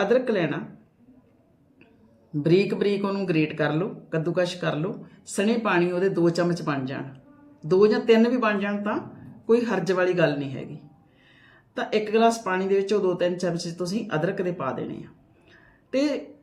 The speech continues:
ਪੰਸਾਰੀ ਦੇ ਉਹ ਆਮ ਤੌਰ 'ਤੇ ਪੁਦੀਨੇ ਦਾ ਸੁੱਕਾ ਪਾਊਡਰ ਮਿਲ ਜਾਂਦਾ, ਤੁਸੀਂ ਮਾਰਕੀਟ 'ਚੋਂ ਵੀ ਲਿਆ ਸਕਦੇ ਆ। ਘਰ ਵੀ ਜਿਵੇਂ ਹੁਣ ਸਰਦੀਆਂ 'ਚ ਪ-, ਪੁਦੀਨਾ ਜ਼ਿਆਦਾ ਹੋਊਗਾ ਜਾਂ ਗਰਮੀਆਂ 'ਚ ਹੁੰਦਾ, ਉਹਨੂੰ ਸੁਕਾ ਸਕਦੇ ਆ ਤੁਸੀਂ, ਉਹਦਾ ਪੀਸ ਕੇ ਪਾਊਡਰ ਬਣਾ ਲਓ।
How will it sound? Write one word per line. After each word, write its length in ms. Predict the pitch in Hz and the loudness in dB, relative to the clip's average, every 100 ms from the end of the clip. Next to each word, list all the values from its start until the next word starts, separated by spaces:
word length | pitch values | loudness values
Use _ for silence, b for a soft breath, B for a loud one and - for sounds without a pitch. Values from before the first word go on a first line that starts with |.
| _ | _
ਪੰਸਾਰੀ 520 | 226 214 214 190 202 220 | 0 0 2 2 2 4
ਦੇ 80 | |
ਉਹ 100 | 226 | 4
ਆਮ 220 | 220 196 185 | 4 2 2
ਤੌਰ 220 | 196 190 | 0 0
'ਤੇ 120 | 202 | -2
ਪੁਦੀਨੇ 480 | 202 175 175 180 180 | -4 0 2 2 0
ਦਾ 120 | 185 | -2
ਸੁੱਕਾ 320 | 180 190 196 | -4 -6 -4
ਪਾਊਡਰ 320 | 190 170 160 | 0 0 2
ਮਿਲ 200 | 160 151 | 2 0
ਜਾਂਦਾ, 240 | 147 147 196 | 0 -2 -4
ਤੁਸੀਂ 240 | 202 220 | -2 -2
ਮਾਰਕੀਟ 400 | 208 185 - 208 | 0 0 0 -2
'ਚੋਂ 160 | 208 226 | 0 0
ਵੀ 80 | 220 | 2
ਲਿਆ 180 | 202 | 0
ਸਕਦੇ 360 | 196 208 202 220 | 0 -2 -2 -2
ਆ। 60 | - | -2
ਘਰ 280 | 233 220 | 0 2
ਵੀ 140 | 165 185 | 2 0
ਜਿਵੇਂ 200 | 185 196 | -2 -4
ਹੁਣ 100 | 196 | -4
ਸਰਦੀਆਂ 400 | 202 170 175 180 | -4 -2 -2 -4
'ਚ 60 | |
ਪ-, 320 | - 170 - - | -8 -10 -10 -8
ਪੁਦੀਨਾ 360 | 160 170 175 | -2 0 2
ਜ਼ਿਆਦਾ 280 | 170 156 160 | 2 0 0
ਹੋਊਗਾ 340 | 175 170 170 | 0 0 0
ਜਾਂ 100 | 170 | 2
ਗਰਮੀਆਂ 360 | 165 151 156 165 | 2 2 2 0
'ਚ 80 | 160 | 0
ਹੁੰਦਾ, 240 | 160 151 | -2 -2
ਉਹਨੂੰ 160 | 190 226 | -2 -2
ਸੁਕਾ 300 | - 185 160 | -2 0 2
ਸਕਦੇ 400 | 156 131 113 107 | 2 -4 -6 -6
ਆ 60 | |
ਤੁਸੀਂ, 260 | 107 92 - - B B B B B | -8 -12 -18 -20 B B B B B
ਉਹਦਾ 160 | 202 240 | 0 0
ਪੀਸ 260 | 233 220 - | 2 0 0
ਕੇ 100 | 214 | 0
ਪਾਊਡਰ 340 | 180 156 - | 2 0 -2
ਬਣਾ 260 | 147 139 123 | -6 -8 -8
ਲਓ। 240 | - - | -10 -16